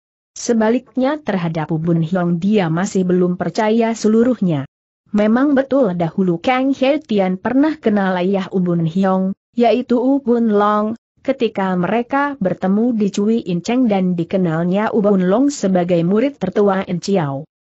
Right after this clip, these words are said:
Sesudah Ubun Hiong menyerahkan surat tinggalan ayahnya barulah He Tian mengetahui Ubun Long telah menjadi Piao Tau di Hang Lui Piao Kiok dan tentang jatuh melaratnya berhubung barang kawalannya dirampas oleh Uti Keng sehingga akhirnya mangkat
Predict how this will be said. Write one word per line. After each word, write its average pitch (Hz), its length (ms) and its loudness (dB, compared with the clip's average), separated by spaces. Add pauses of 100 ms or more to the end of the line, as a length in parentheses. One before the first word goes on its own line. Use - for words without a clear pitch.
(140)
Sesudah 233 640 0
Ubun 170 320 0
Hiong 185 320 -2
menyerahkan 220 640 0
surat 277 400 -2
tinggalan 190 560 2
ayahnya 185 560 0
barulah 208 560 0
He 214 160 0
Tian 190 320 2
mengetahui 214 720 0
Ubun 196 320 2
Long 214 240 2
telah 220 320 -2
menjadi 190 560 0
Piao 233 400 0
Tau 226 320 0
di 254 160 4
Hang 220 320 0
Lui 247 240 0
Piao 226 400 0
Kiok 220 320 0
dan 180 160 2
tentang 196 400 -2
jatuh 190 400 -2
melaratnya 196 640 0
berhubung 208 560 0
barang 233 400 0
kawalannya 208 800 0
dirampas 185 800 -2
oleh 190 240 0
Uti 247 400 -2
Keng 262 160 2
sehingga 170 480 -2
akhirnya 175 720 0
mangkat 208 480 0